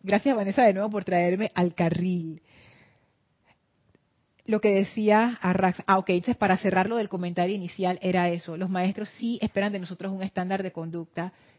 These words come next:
sí nos piden mínimo amabilidad y eso sí entraña un trabajo interno. O sea que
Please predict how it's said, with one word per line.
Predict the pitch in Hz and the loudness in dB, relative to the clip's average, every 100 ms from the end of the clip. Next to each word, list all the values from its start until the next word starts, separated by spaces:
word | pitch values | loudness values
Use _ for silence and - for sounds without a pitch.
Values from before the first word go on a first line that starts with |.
| _ - | _ -4
sí | 226 247 | -2 0
nos | 240 | -2
piden | - 240 226 233 214 | -4 0 2 0 -2
mínimo | 226 233 240 254 | -2 -2 -6 -4
amabilidad | 190 175 170 170 170 170 175 - | -4 -2 -2 -2 -2 -2 -4 -6
y | - 190 | -4 -4
eso | 196 | -4
sí | 190 - 214 | -10 -4 -2
entraña | 196 185 185 185 | -2 -2 -6 -6
un | |
trabajo | 180 175 170 180 | -6 -6 -6 -6
interno. | 175 175 160 156 156 180 _ _ | -8 -6 -6 -6 -16 -18 _ _
O | 190 | -10
sea | 190 185 | -4 -4
que | - 170 | -4 -8